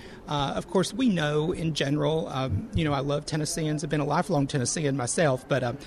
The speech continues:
we don't have the best diets, uh, in the world in Tennessee and in part of the, uh, rural South. So we do know that those diet-related factors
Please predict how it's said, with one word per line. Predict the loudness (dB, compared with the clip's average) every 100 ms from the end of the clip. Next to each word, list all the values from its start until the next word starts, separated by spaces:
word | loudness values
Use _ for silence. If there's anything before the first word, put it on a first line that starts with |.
| -16 -18 2 4
we |
don't | 4 2
have | 0
the | 0
best | -2 0
diets, | 0 0 0 -2 -4 -4 0
uh, | 0
in | 2 2
the | 2
world | 4 2 2
in | 0
Tennessee | 2 2 2 2 2 0
and | -2 -4
in |
part | 0 0 2
of |
the, | 2 0 0 -8 -6
uh, | -4 -2
rural | 0 0 0
South. | 0 0 0 -2 -10 -18 -10
So | 2 4
we | 4
do | 2 4 4
know | 4 2
that | 0 -4 0
those | 0 2 0
diet-related | 2 4 4 0 -2 -2 0
factors | 0 0 0 -4